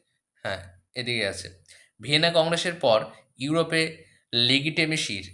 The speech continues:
যে ধারণা প্রয়োগ করা হয়েছিল, তার মধ্যে, তার মাধ্যমে মূলত কী প্রতিষ্ঠা করতে চাওয়া হয়েছিল? ঊনপঞ্চাশ। সঠিক উত্তর হচ্ছে রাজনৈতিক শাসন পুনঃপ্রতিষ্ঠা।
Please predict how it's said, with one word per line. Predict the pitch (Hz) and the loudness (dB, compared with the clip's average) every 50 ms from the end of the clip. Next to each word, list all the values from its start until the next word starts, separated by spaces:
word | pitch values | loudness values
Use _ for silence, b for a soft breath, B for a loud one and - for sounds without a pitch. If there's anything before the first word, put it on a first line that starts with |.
| - - | -16 -8
যে | 120 127 135 | -2 -2 -2
ধারণা | 123 120 117 123 131 139 147 151 | -2 0 0 0 2 2 0 0
প্রয়োগ | 147 - 143 143 143 143 | -2 -2 -4 -4 -4 -2
করা | 147 143 139 | -2 0 0
হয়েছিল, | 143 147 139 135 - 131 107 92 90 | 2 0 0 -2 -2 -4 -4 -6 -8
তার | 90 90 - 113 120 123 | -6 2 4 4 4 4
মধ্যে, | 131 135 139 139 139 127 127 113 95 85 85 87 90 - - | 2 -6 -8 -8 -10 -8 -4 -4 -4 -4 -6 -12 -10 0 2
তার | 110 117 | 2 2
মাধ্যমে | 117 117 120 131 131 - - 151 143 117 95 92 | 2 2 2 0 0 -2 -6 -6 -6 -4 -6 -8
মূলত | 95 107 117 123 131 131 139 | -6 -6 -4 -6 -4 -4 -6
কী | 135 135 - 156 165 | -10 -8 -8 -10 -10
প্রতিষ্ঠা | 160 - 147 143 143 - - 151 | -8 -8 -8 -8 -8 -6 -6 -6
করতে | 143 143 127 - 135 | -6 -6 -8 -8 -4
চাওয়া | 127 131 120 113 110 | 0 2 2 2 2
হয়েছিল? | 107 104 104 - 90 90 90 90 - b b b b b _ | 0 -4 -6 -8 -10 -10 -10 -12 -14 b b b b b _
ঊনপঞ্চাশ। | - 120 131 127 131 135 135 131 131 131 120 101 - - - | -10 -10 -8 -6 -4 -4 -4 -4 -4 -4 -4 -4 -4 -6 -4
সঠিক | - 139 120 139 131 | -2 -2 -2 -2 -6
উত্তর | 120 117 - - 113 | -10 -12 -12 -12 -10
হচ্ছে | 110 107 107 - - 147 143 147 B B B B _ - | -10 -10 -10 -6 -4 -4 -4 -4 B B B B _ 0
রাজনৈতিক | 117 117 123 120 123 143 147 143 143 - 147 143 | 4 4 4 4 2 -2 -6 -6 -6 -8 -8 -6
শাসন | - - 120 - - - 135 131 131 131 | -2 -2 -2 -2 -2 -8 -8 -8 -8 -10
পুনঃপ্রতিষ্ঠা। | 131 127 127 127 127 127 117 117 110 - - 104 90 90 - - | -10 -8 -8 -6 -6 -8 -10 -8 -10 -8 -6 -6 -6 -6 -10 -16